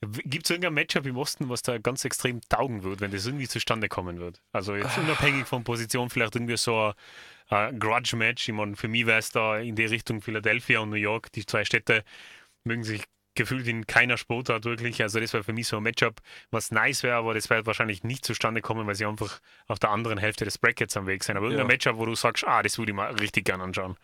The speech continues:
Speaker 2: Ne, ich würd gern die Cavaliers, also ihre junge Truppe, irgendwie gegen die junge Truppe von die Raptors gern anschauen.
Speaker 1: Okay.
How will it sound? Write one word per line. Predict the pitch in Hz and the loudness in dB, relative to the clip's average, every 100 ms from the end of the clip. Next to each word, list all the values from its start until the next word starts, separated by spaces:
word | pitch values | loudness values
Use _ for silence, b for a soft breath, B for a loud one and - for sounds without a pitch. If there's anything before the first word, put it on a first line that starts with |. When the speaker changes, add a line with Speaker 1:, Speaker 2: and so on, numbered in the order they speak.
| b b | b b
Speaker 2:
Ne, | - 143 | -6 -4
ich | 165 147 | -2 0
würd | 170 143 | 0 2
gern | 135 151 | 2 2
die | 135 117 | 0 -2
Cavaliers, | - 135 131 117 147 - | 2 2 2 2 0 0
also | 110 - 107 | 0 0 -2
ihre | - 131 131 | -2 0 0
junge | 110 120 117 | 0 0 -2
Truppe, | - 123 - | -4 -6 -4
irgendwie | 117 120 117 110 | -4 -2 -2 -4
gegen | 107 110 107 | -2 -4 -4
die | 104 | -4
junge | 110 117 104 | -2 -4 -4
Truppe | 127 - 113 | -6 -4 -4
von | - 107 | -4 -2
die | 104 101 | -2 -2
Raptors | 98 123 - 101 - | 0 0 0 -4 -2
gern | 104 | -2
anschauen. | 98 104 - 120 139 | -2 -4 -2 -2 0
Speaker 1:
Okay. | 110 120 143 | 0 2 0